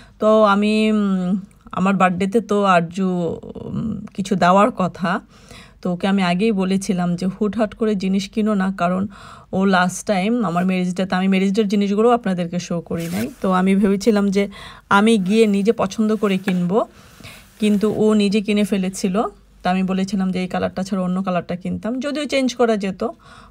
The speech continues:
পরে আর চেঞ্জ করি নাই। তো আমি বললাম যে এবার কিন্তু, মানে, আমাকে সে-, যেহেতু, মানে, একটু এক্সপেন্সিভ, যেগুলো আমার জন্য একটু এক্সপেন্সিভ, সেগুলো আমি চাই যে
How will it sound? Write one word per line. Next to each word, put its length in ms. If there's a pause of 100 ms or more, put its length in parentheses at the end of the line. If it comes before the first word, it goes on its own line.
(100)
পরে 200
আর 60
চেঞ্জ 380
করি 260
নাই। 300
তো 100
আমি 280
বললাম 360
যে 160
এবার 220
কিন্তু, 340 (540)
মানে, 160
আমাকে 340
সে-, 180
যেহেতু, 360
মানে, 200
একটু 280
এক্সপেন্সিভ, 600
যেগুলো 320
আমার 240
জন্য 180
একটু 180
এক্সপেন্সিভ, 560
সেগুলো 360
আমি 160
চাই 200
যে 180